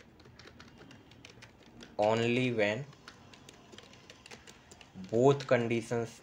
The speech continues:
are true। जो हम दो कंडीशंस का कंपैरिजन कर रहे हैं, अगर वो दोनों ही ट्रू होंगी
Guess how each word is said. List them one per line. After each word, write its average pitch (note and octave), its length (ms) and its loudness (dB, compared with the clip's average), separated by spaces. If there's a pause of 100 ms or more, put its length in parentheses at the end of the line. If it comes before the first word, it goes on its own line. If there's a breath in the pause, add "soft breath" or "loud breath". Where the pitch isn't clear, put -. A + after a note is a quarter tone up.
(120)
are F#2+ 180 2 (100)
true। F2+ 180 -14 (880)
जो A#2 200 2
हम B2+ 180 2
दो B2+ 180 0
कंडीशंस B2 560 0
का C3 120 4
कंपैरिजन A2+ 600 0
कर G#2+ 160 0
रहे G#2+ 240 -2
हैं, A#2 140 -4
अगर A#2 340 2
वो B2 160 0
दोनों A#2 500 2
ही C#3+ 180 2
ट्रू C#3 240 0
होंगी A2+ 500 0